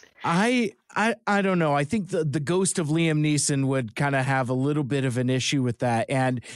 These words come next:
I actually put something out on Twitter, and I kinda put it out there kind of, like, to, you know,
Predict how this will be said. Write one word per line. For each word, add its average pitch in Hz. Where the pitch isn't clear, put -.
I 160
actually 190
put 214
something 190
out 165
on 156
Twitter, 147
and 139
I 139
kinda 208
put 208
it 180
out 165
there 156
kind 156
of, 139
like, 147
to, 135
you 151
know, 135